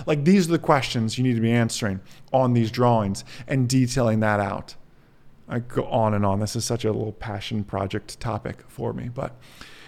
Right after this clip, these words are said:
M zero Nation, you all are outstanding. Once again, M zero A trial dot com. Hey, I know Oshkosh is basically here. If you're gonna be at Oshkosh, will you come say hi, please? I'd love to give you a,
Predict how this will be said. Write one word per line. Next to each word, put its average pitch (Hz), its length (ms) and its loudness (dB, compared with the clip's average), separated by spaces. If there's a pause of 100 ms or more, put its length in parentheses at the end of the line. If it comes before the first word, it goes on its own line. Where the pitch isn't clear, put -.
(240)
M 170 140 8
zero 165 160 10
Nation, 147 300 8
you 147 100 10
all 127 80 10
are 113 80 8
outstanding. 104 560 2
Once 143 200 2
again, 135 360 6
M 170 260 8
zero 160 460 8
A 143 260 6
trial 143 680 6
dot 123 380 4
com. 143 420 4 (340)
Hey, 175 320 8 (220)
I 160 100 6
know 180 200 8
Oshkosh 175 640 8
is 131 180 4
basically 165 580 6
here. 175 320 6
If 151 140 2
you're 160 120 4
gonna 165 200 4
be 185 220 4
at 180 160 4
Oshkosh, 180 500 4
will 175 100 4
you 240 140 4
come 254 240 4
say 165 200 2
hi, 147 260 6
please? 156 240 2
I'd 147 80 2
love 175 120 4
to 180 60 0
give 175 140 0
you 151 120 8
a, 123 100 6